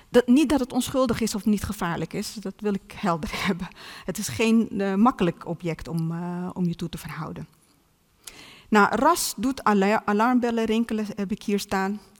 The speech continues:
en dat is goed. Het is niet de, onze taak om het dood te zwijgen, en ik herhaal mezelf, maar juist om er steeds een vraagteken bij te s-, te stellen. Ras, vraagteken, maar wat is het dan? En waar wordt het gedaan? En waarom? En waarom is het daar relevant? En wat wordt er van gemaakt eigenlijk?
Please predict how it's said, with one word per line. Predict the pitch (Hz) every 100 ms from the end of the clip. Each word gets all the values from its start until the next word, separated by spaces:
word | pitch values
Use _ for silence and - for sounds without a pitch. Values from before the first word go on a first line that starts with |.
| -
en | 208
dat | 196 202
is | 190
goed. | - 233 - - - - - - - -
Het | - 233
is | 240
niet | 269 277 - -
de, | - 214
onze | 220 214 202
taak | - 220 240
om | 208
het | 196 160
dood | 196 240
te |
zwijgen, | 262 226 226 247 - 262
en | 170
ik | -
herhaal | 185 151 220
mezelf, | 240 202 196 208
maar | 233 233 -
juist | 214 262 294 -
om | 240
er |
steeds | 226 - 285
een | 247
vraagteken | - 254 277 - 185 170
bij | 165 147
te | -
s-, | 180 - - 180 -
te |
stellen. | 180 165 156 175 - - _ _ _
Ras, | 185 233 339 - -
vraagteken, | - 254 262 - 254 262 254 -
maar | - 233
wat | 226 269 359
is | 339
het | 220
dan? | 170 220
En | 294 240
waar | 247 269
wordt | 294
het | 269
gedaan? | - 226 262 320
En | - 247
waarom? | 240 254 311
En | 254
waarom | 247 262 262
is | 247
het | 208
daar | 247
relevant? | 247 240 - 370 170
En | 226
wat | 247 277
wordt | 302 262
er |
van | 269
gemaakt | - 262 339 320 -
eigenlijk? | 156 170 - 156 -